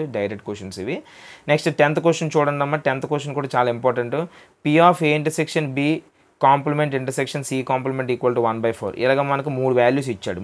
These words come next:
మూడు ఇచ్చి ఏం ఫైండ్ చేయమన్నాడు? Probability of A కనిపెట్టమన్నాడు, probability of B కనిపెట్టమన్నాడు, probability of C కనిపెట్టమన్నాడు. వీటికి ఫార్ములాస్ ఉంటాయి. ఆ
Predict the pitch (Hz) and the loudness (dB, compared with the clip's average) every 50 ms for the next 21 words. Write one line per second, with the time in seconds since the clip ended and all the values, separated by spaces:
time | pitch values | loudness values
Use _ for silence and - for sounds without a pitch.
0 | 110 123 127 139 143 147 131 120 - - 147 135 131 135 131 - 151 139 131 127 | -6 -4 -4 -2 -2 -2 -4 -4 -4 -2 0 0 0 -2 -4 -4 -4 -4 -4 -2
1 | 139 131 131 131 127 127 127 127 123 120 120 113 113 113 117 117 110 117 110 - | -4 -4 -2 -2 -4 -2 -2 -4 -2 0 -2 -2 0 0 -2 0 0 -4 -4 -2
2 | - 127 127 131 139 139 139 139 135 139 139 139 139 127 127 117 113 110 113 113 | -2 -4 -2 -2 -4 -4 -4 -6 -6 -6 -8 -8 -8 -6 -4 -6 -4 -4 -4 -6
3 | 110 113 110 101 98 117 123 123 139 131 135 131 131 127 131 127 127 131 135 131 | -6 -6 -8 -8 -6 -8 -6 -6 -6 -8 -4 -4 -6 -6 -6 -10 -10 -10 -10 -8
4 | 131 117 107 104 110 107 104 117 139 175 175 - 117 104 95 107 98 95 95 90 | -6 -6 -6 -4 -6 -6 -4 -4 -4 -4 -4 -6 -8 -8 -6 -8 -8 -6 -8 -8
5 | 85 92 87 85 85 82 82 - - - - _ _ 113 117 117 131 120 - - | -8 -10 -12 -12 -12 -14 -16 -18 -20 -20 -20 _ _ -6 -6 -6 -6 -6 -2 2
6 | 110 113 117 120 123 123 117 - - 110 104 98 104 101 98 | 2 2 2 2 0 -2 -4 -4 -6 -8 -6 -4 -4 -4 -4